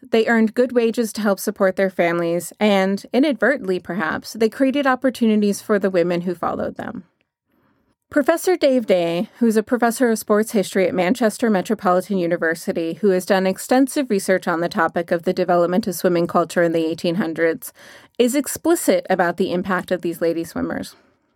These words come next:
He says, "The rapid expansion of female swimming, rather than bathing, in the late nineteenth and early twentieth centuries was often attributed to the example set by professional swimmers such as Agnes."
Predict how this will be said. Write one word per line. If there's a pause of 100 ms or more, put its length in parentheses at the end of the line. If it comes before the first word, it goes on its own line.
(880)
He
says, (480)
"The
rapid
expansion
of
female
swimming,
rather
than
bathing, (380)
in
the
late
nineteenth (100)
and
early
twentieth
centuries
was
often
attributed
to
the
example
set
by
professional
swimmers
such
as
Agnes."